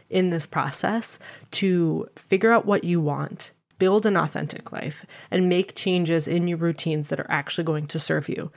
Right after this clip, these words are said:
because that's how we're gonna enter twenty twenty-four with a bang. So today, I wanna talk about keeping promises to yourself. Now, I'm sure we've talked about this at some point on this podcast, just because I feel so passionately about it. But I just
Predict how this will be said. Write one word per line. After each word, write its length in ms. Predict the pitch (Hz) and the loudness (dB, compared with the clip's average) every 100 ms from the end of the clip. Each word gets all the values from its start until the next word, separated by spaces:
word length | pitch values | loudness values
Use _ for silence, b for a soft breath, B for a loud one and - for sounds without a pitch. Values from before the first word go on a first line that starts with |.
| B B - | B B -6
because 260 | 185 165 | -4 0
that's 240 | 175 175 - | 2 2 2
how 140 | 170 | 0
we're 100 | 156 | 2
gonna 160 | 156 156 | 0 0
enter 300 | 160 156 151 | -2 -4 -4
twenty 240 | 170 160 | -4 -2
twenty-four 640 | 151 156 147 156 151 165 202 | 0 -2 -2 0 2 2 2
with 300 | 165 156 - | 0 -4 -6
a 100 | 170 | -6
bang. 500 | 156 147 - - 160 - _ _ _ _ - | -4 -4 -6 -8 -12 -14 _ _ _ _ -2
So 140 | 208 | 0
today, 580 | - 190 - 226 220 - | 0 -2 2 4 4 2
I 160 | 175 214 | 2 2
wanna 160 | 269 | 0
talk 220 | 285 202 | -2 -4
about 180 | 190 175 | -2 -2
keeping 300 | - 175 170 | 0 -2 0
promises 440 | 147 156 156 - 143 | -2 -2 -4 -4 -4
to 100 | - | -4
yourself. 420 | 143 - - - B B B - | -6 -6 -8 -12 B B B 0
Now, 220 | 180 156 | 0 2
I'm 140 | 185 196 | 0 0
sure 240 | - 262 | 0 2
we've 120 | 285 | 2
talked 220 | 196 156 - | 2 -2 -2
about 140 | 156 | -4
this 180 | 143 - | -2 -4
at 100 | - | -2
some 320 | - 151 156 | -2 0 0
point 320 | - 185 196 | 2 2 0
on 120 | 185 | -2
this 120 | 196 - | -2 -2
podcast, 520 | 190 190 190 196 - | -2 -4 0 -2 0
just 160 | 151 | -6
because 180 | 160 165 | -4 -2
I 120 | 151 | 0
feel 220 | 151 - 151 | -2 -2 0
so 220 | - 156 | 0 0
passionately 580 | - 151 151 - - 151 | -2 -2 -2 -4 -4 -4
about 300 | 156 180 156 | 0 0 0
it. 180 | - - B B B B - | -4 -10 B B B B 0
But 100 | 190 | 2
I 140 | 185 | 2
just 480 | 165 - 190 208 | -2 0 0 0